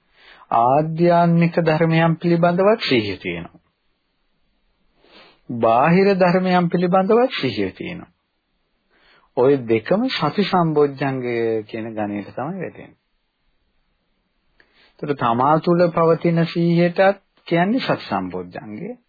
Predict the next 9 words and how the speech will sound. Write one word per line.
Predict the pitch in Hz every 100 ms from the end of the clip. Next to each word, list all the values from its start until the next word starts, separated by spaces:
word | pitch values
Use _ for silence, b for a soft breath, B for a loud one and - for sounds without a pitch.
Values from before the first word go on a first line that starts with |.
| b b b b _
බාහිර | 120 117 127 143 160
කරුණු | 165 165 160 160
මුල් | 156 151
කරගෙන | - 156 156 156
පිහිටවන | 147 156 151 160 156
සිහියටත් | 147 160 156 156 160
කියන්නේ | - 180 196 233
සති | 131 110
සම්බොජ්ජංගය. | 104 92 90 - - 98 107 151